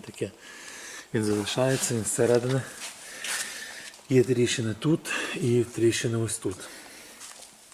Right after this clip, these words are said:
Там ще маленькі. Тут тріщини трошки примаскувалися, але вони все одно є. І от така кількість тріщин знаходиться у нас ось тут. Не знаю, під яким кутом показати, якось так.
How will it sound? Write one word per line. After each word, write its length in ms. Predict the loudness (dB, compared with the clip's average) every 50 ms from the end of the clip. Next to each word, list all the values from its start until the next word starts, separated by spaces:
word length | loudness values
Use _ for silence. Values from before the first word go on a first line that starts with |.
| -16 -12 -10 -8 -8 -2 0
Там 140 | 2 2 4
ще 160 | 4 4 6
маленькі. 440 | 6 6 8 6 6 4 2 -2 -4 -6 -8 -12 -14 -12 -12 -12 -12 -12 -12 -12 -14 -14 0
Тут 220 | 4 4 4 4
тріщини 380 | 4 4 4 6 6 4 4 4
трошки 260 | 4 4 4 2 2
примаскувалися, 800 | 2 4 4 4 4 2 2 4 6 8 8 8 8 6 6 2 2
але 200 | 4 6 8 8
вони 300 | 8 6 6 4 6 4
все 200 | 4 2 4 4
одно 220 | 4 6 6 4 4
є. 340 | 4 4 4 6 6 4 2 -2 -8 -12 -14 -14 -16 -20 -20 -16 -14 -12 -12 -12 -12 -14 -14 -14 -14 -14 -14 -16 -16 -4 2
І 200 | 6 8 8 10
от 200 | 10 10 8 6
така 340 | 4 0 2 4 4 4 4
кількість 460 | 6 4 4 4 4 2 0 2 6
тріщин 420 | 6 8 8 6 6 2 0 0 -2 -4 -10 -14 -14 -12 -10
знаходиться 540 | -8 -8 -6 -2 0 2 2 2 0 0 -2
у 60 | -2
нас 240 | -2 -2 -4 -4 -6
ось 200 | -8 -6 -6 -4
тут. 200 | -2 -4 -4 -4 -8 -20 -20 -20 -18 -16 -16 -16 -16 -18 -18 -16 -14
Не 60 | -12
знаю, 160 | -12 -10 -10 -8
під 80 | -8 -8
яким 160 | -6 -6 -8 -8
кутом 260 | -8 -10 -8 -8 -8
показати, 460 | -8 -8 -8 -6 -4 -4 -6 -6 -10
якось 240 | -12 -14 -14 -14 -12
так. 300 | -10 -10 -10 -10 -12 -18